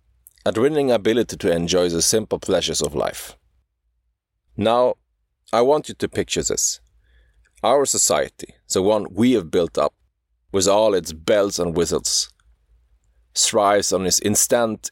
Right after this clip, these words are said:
gratification. But here's the catch. While we chasing these quick bursts of happiness, we might be unknowingly wandering away from the real deal,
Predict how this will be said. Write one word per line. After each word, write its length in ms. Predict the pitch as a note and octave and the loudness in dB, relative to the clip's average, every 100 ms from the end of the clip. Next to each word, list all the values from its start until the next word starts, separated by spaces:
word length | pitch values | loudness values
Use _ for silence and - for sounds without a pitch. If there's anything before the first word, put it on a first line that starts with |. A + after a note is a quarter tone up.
| G2+ | -6
gratification. 880 | F#2+ G2+ F2+ E2+ - A#1+ - - - _ _ _ _ - | 0 0 0 -8 -6 -4 -4 -6 -12 _ _ _ _ -6
But 100 | A#2+ | 0
here's 200 | D3 - | 0 0
the 100 | G2+ | -4
catch. 440 | G2 - - - _ _ | -4 -4 -6 -18 _ _
While 460 | - G2 B2 C#3 C#3 | -4 2 2 2 0
we 240 | F#2+ E2 - | -2 -4 -6
chasing 500 | - G#2 G#2 - E2 | -2 0 0 -2 -8
these 440 | E2 D#2 - - - _ | -6 -2 0 -2 -6 _
quick 420 | - A2+ G#2+ E2+ | -4 -2 -2 -6
bursts 540 | - A2 G#2 - - - | -2 0 0 -2 -6 -6
of 200 | - - | -6 -4
happiness, 680 | G2+ - E2 - - - - - | -4 -4 -6 -4 -2 -2 -4 -4
we 120 | G#2 | -2
might 420 | G2+ G2 G2 - | 0 0 -2 -4
be 300 | G2 F2+ E2 - - - - - | -2 0 -2 -6 -20 -20 -10 -2
unknowingly 760 | A2+ A#2+ C3+ A#2+ F2+ D2 C#2 | 0 2 2 2 0 -2 -4
wandering 580 | - G#2 G#2+ G2+ F2+ F2+ | 0 0 0 0 0 0
away 380 | F2 F2+ F2+ F2+ | -2 0 0 0
from 200 | F#2 E2 | -2 -4
the 160 | E2+ | -2
real 320 | E2 G#2 G2+ F2 | 0 2 2 0
deal, 400 | E2 D2+ - | -2 -4 -4